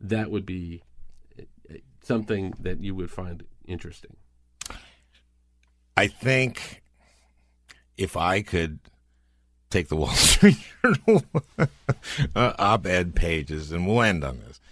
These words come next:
Speaker 2: If I could take, uh, their defense, uh, or defend what they, what they said there, I think what they mean is you get to choose your own doctor,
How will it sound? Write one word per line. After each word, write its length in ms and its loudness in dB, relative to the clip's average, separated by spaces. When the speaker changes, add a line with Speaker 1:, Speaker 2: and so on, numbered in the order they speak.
Speaker 2:
If 80 -4
I 140 0
could 160 -4
take, 360 -2
uh, 300 -8
their 360 -4
defense, 600 -14
uh, 320 -12
or 300 -14
defend 320 -6
what 140 -8
they, 280 -8
what 240 -18
they 120 -8
said 180 -10
there, 160 -8
I 60 -2
think 320 0
what 180 0
they 160 0
mean 540 -4
is 280 -4
you 80 -8
get 160 0
to 80 -12
choose 340 -4
your 120 -2
own 200 -4
doctor, 760 0